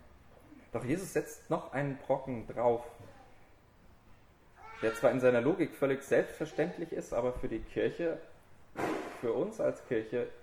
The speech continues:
immer schwer zu schlucken bleiben wird. „Wenn ihr nicht seid, was ihr seid, dann seid ihr nicht, was ihr seid.“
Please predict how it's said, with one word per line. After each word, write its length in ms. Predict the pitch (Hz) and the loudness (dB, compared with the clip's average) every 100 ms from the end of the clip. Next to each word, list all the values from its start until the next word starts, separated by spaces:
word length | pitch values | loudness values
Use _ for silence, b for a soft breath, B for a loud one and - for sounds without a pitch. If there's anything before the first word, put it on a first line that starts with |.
| - | -8
immer 300 | - 165 190 | -4 -2 -2
schwer 440 | 180 - 127 147 147 | -6 -4 -2 -2 -2
zu 140 | 147 | -8
schlucken 360 | - 165 156 90 | -6 -6 -6 -4
bleiben 300 | 80 87 80 | -2 -2 -2
wird. 200 | 78 - - - - - - - - - - - - - - - - - - - - - - - - - - - - - | -6 -6 -16 -20 -14 -12 -10 -10 -12 -8 -4 -2 -4 -8 -14 -14 -12 -14 -16 -20 -20 -20 -20 -20 -20 -18 -20 -20 -16 -6
„Wenn 180 | 110 104 | -6 -4
ihr 60 | |
nicht 200 | 101 - | -8 -6
seid, 260 | - 123 139 - - - - - - - - - - - - - | 0 2 0 -4 -18 -20 -20 -20 -20 -20 -20 -20 -20 -20 -20 -20
was 140 | - | -12
ihr 100 | 92 | -6
seid, 260 | 92 117 107 - - - - - - - - - - - - - | 4 4 4 0 -16 -20 -20 -20 -20 -20 -20 -20 -20 -20 -18 -10
dann 240 | 98 107 | -8 -6
seid 220 | 117 151 - | -4 -6 -6
ihr 80 | 95 | -6
nicht, 260 | 85 80 - - - - - - | -6 -6 -12 -20 -20 -20 -20 -14
was 160 | 90 87 - - | -10 -10 -12 -16
ihr 140 | 85 82 | -12 -8
seid.“ 240 | 76 - | -6 -6